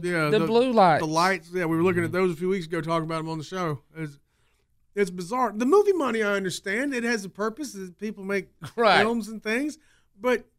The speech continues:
Speaker 1: you gotta be boneheaded stupid to try to pass that off.
Speaker 2: <laughs> Or to take it.
Speaker 1: Yeah, yeah. But either way,
Speaker 2: <laughs>
Speaker 1: like, if you accept that, that's on you. If you try to pass that, yeah, you stupid too.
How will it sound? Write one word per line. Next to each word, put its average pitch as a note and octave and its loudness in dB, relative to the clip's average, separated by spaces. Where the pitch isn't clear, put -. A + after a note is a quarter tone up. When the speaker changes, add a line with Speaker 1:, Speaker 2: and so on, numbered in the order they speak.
Speaker 1:
you D#4+ 0
gotta G4 4
be A#3+ 0
boneheaded A3 2
stupid G#3+ -6
to F3+ -2
try F3+ -2
to E3+ -2
pass F3+ -2
that F#3 -2
off. E3 0
Speaker 2:
<laughs> - -20
Or A3 12
to G#3 0
take C4+ 0
it. - -6
Speaker 1:
Yeah, E3 0
yeah. E3+ -2
But F#3+ -2
either - 4
way, E3 0
Speaker 2:
<laughs> - -
Speaker 1:
like, A3 0
if G#3 -4
you D4 0
accept A#3+ -2
that, D#4 2
that's B3 -4
on A#3 0
you. G#3 0
If D#3+ -8
you B3 -2
try C#4 -2
to G3+ 0
pass C4 -2
that, D4 0
yeah, A3+ 0
you G3+ 0
stupid G#3+ -10
too. F#3 -2